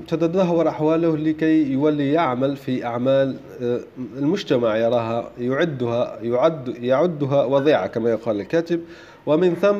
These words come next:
يناله منها ضراء من ناحيتين، إحداهما مانية-، مادية والأخرى معنوية نظرا لنسبته إلى مهنة يعدها المجتمع وضيعة.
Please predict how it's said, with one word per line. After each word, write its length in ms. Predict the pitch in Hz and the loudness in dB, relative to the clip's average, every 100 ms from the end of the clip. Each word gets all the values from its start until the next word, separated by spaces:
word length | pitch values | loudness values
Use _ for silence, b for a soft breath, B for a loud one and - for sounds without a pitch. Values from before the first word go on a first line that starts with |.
| 180 | -2
يناله 520 | 151 160 175 170 156 | 0 4 4 4 2
منها 300 | 165 165 147 | 2 0 0
ضراء 420 | 143 143 139 160 135 | 0 0 2 0 2
من 160 | 139 | 0
ناحيتين، 540 | 143 143 139 139 156 110 | 0 0 -4 0 -2 -2
إحداهما 460 | - 139 127 127 | -2 0 0 -2
مانية-، 560 | 120 120 156 156 151 - | -2 0 2 2 2 -2
مادية 720 | 127 135 127 131 180 196 214 135 | 0 0 0 0 0 0 -2 0
والأخرى 520 | 147 - 160 165 160 | -2 -2 -4 -2 0
معنوية 640 | 143 139 139 147 143 147 135 | 0 0 0 0 0 0 -2
نظرا 280 | 135 135 | -2 -2
لنسبته 580 | 131 131 123 135 131 127 | -2 -4 -6 -6 -6 -6
إلى 380 | - 120 120 117 - B B B | -6 -2 0 0 -4 B B B
مهنة 280 | 127 131 131 | -2 -2 0
يعدها 760 | 135 113 120 170 135 123 123 117 | 0 2 2 0 0 -2 -2 -4
المجتمع 480 | 120 113 117 104 | -6 -6 -6 -4
وضيعة. 380 | 95 101 98 82 | -4 -6 -6 -8